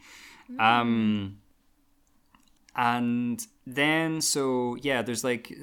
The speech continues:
Speaker 2: Willow's trying to rekindle that bit of sexual tension with Xander because, you know, he's so distracted waiting for Buffy. When Buffy arrives, she sees the opportunity to alienate everyone in her life, and she seizes it.
Speaker 1: Yeah.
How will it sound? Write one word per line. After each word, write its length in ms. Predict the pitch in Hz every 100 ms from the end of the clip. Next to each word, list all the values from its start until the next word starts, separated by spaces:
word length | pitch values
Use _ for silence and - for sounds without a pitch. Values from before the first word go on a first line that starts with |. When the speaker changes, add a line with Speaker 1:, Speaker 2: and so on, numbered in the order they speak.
| 139 131
Speaker 2:
Willow's 340 | 139 143 151 147
trying 160 | 143
to 80 | 131
rekindle 600 | 113 117 - 117 120 127
that 180 | 120 113
bit 140 | 117 104
of 80 |
sexual 400 | - 113 - 113
tension 520 | 104 110 107 117 107 104
with 220 | 101 -
Xander 500 | - 98 101 117 113
because, 520 | 104 101 95 - -
you 100 | 117
know, 200 | 98 92 98
he's 220 | 98 -
so 160 | - 107
distracted 480 | - 98 92 107
waiting 180 | 95 -
for 80 | 101
Buffy. 360 | 101 107 101 95 - - - - -
When 100 | 120
Buffy 340 | 143 143 147
arrives, 600 | 123 123 127 110 107 107
she 160 | - 127
sees 260 | - 123 110
the 80 |
opportunity 720 | 113 104 110 120 107 104 104 101
to 340 | - 113 101 -
alienate 540 | 143 139 131 123 120 -
everyone 480 | 147 156 156 156 151
in 80 |
her 120 | 151 147
life, 380 | 170 160 - -
and 160 | 131 127
she 260 | 139 135
seizes 400 | 127 - 170 277
it. 40 | 277
Speaker 1:
Yeah. 460 | 294 302 277 240